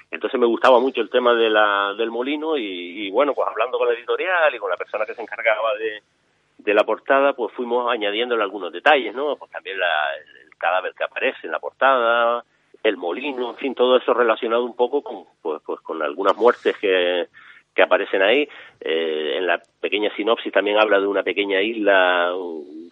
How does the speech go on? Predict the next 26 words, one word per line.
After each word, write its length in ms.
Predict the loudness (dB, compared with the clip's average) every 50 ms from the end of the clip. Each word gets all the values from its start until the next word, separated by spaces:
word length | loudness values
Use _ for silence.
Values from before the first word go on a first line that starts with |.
| _ _
tranquila 540 | -2 -2 -2 -2 -6 -6 -4 0 2 2 2
isla 240 | 2 0 -2 -4 -2
salpicada 400 | -4 -4 -4 -2 0 2 2 2
de 80 | 2
cadáveres, 520 | 2 2 4 6 4 4 2 0 -6 -8 -6
¿no? 160 | -4 -4 -4
O 60 | -4
sea, 220 | -4 -6 -6 -6 -6
también 400 | -8 -8 -8 -6 -8 -8 -8 -12
una 340 | -16 -18 -10 -6 -4 -4
isla 260 | -2 0 2 2 2 4
de, 260 | 2 0 -2 -2 -4
de, 640 | -6 -8 -8 -8 -8 -10 -12 -14 -14 -14 -14 -16 -18 _ -20
de 80 | -16 -12
cien 140 | -12 -10 -4
mil 100 | 0 0
habitantes, 560 | 0 2 4 2 2 2 0 -4 -6 -6 -4 -2
¿no? 320 | 0 2 2 2 0 0 _ _ -20 _ _ _ _
Eh, 360 | -6 -2 -2 0 0 -2 -4 -4
que 100 | -2 -2
aparezcan 420 | 2 2 0 0 0 0 0 0
tantos 260 | 0 -2 -2 -2 0 2
cadáveres, 580 | 4 4 6 6 6 4 4 0 -4 -6 -8
tanto 320 | -8 -10 -8 -10 -14 -10 -4
tal, 260 | 0 0 0 0 -2
pues 240 | _ -4 -4 -4